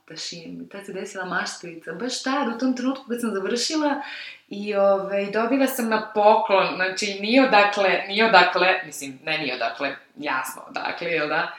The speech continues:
Dobila sam na poklon mašinu za šivenje <laughs> i to se poklopilo tačno sa onom nedeljom kada je došla ona misao u glavu da krenem da šijem.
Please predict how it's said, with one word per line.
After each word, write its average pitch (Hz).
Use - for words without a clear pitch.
Dobila 202
sam 185
na 175
poklon 175
mašinu 165
za 160
šivenje 214
<laughs> -
i 247
to 226
se -
poklopilo 214
tačno 247
sa 240
onom 226
nedeljom 220
kada 277
je 240
došla 226
ona 220
misao 208
u 185
glavu 180
da 175
krenem 180
da 160
šijem. 240